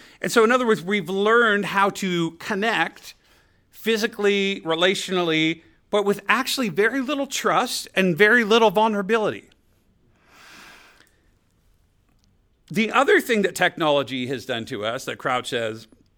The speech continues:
is it's given us a reward system which teaches us where we stand in the world, right?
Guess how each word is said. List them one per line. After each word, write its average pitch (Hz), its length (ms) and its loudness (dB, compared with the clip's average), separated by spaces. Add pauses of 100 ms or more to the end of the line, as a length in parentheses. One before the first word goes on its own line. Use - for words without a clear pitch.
(760)
is 175 200 0
it's 190 180 -4
given 240 260 0
us - 160 -2
a 226 60 -4
reward 170 580 0
system 220 460 -4
which 160 300 -8
teaches 220 400 -6
us 165 160 -4
where 175 340 -2
we 165 260 -6
stand 151 560 -4
in 131 120 0
the 127 80 0
world, 113 520 -2
right? 123 300 -4